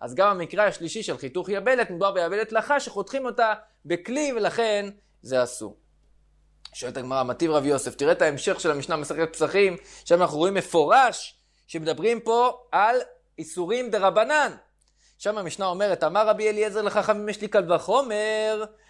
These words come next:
לומר שהמלאכות האלה כן דוחות את השבת. ומה שחיטה? שלשחוט בהמה בשבת היא משום אב מלאכה, מלאכת שוחט.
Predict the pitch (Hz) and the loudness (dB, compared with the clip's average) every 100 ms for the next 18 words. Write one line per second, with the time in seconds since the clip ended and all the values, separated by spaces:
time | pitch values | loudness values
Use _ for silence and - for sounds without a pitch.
0 | _ 151 160 175 226 208 214 196 180 226 | _ -2 0 2 0 0 -2 -2 0 0
1 | 233 220 220 214 - 269 311 247 - 214 | 2 4 2 -2 2 2 4 0 0 0
2 | 180 160 170 143 117 - _ - 147 220 | -2 -2 -2 0 0 -2 _ -8 -2 0
3 | 277 - - 202 - 240 202 160 - _ | 0 -2 -8 -4 2 2 2 0 -6 _
4 | _ _ _ _ _ _ - - 254 226 | _ _ _ _ _ _ -8 0 2 2
5 | 220 226 - 311 320 233 269 254 277 294 | -2 -4 2 4 4 6 6 6 4 0
6 | 262 240 294 302 254 247 - - _ _ | 2 2 6 6 8 4 -2 -20 _ _
7 | _ _ _ - 226 240 240 285 302 277 | _ _ _ -8 -4 -2 -2 0 2 4
8 | 320 302 294 285 330 339 247 220 233 262 | 4 4 2 2 4 2 2 -4 -2 -4
9 | 262 285 311 320 240 | -2 -2 2 2 2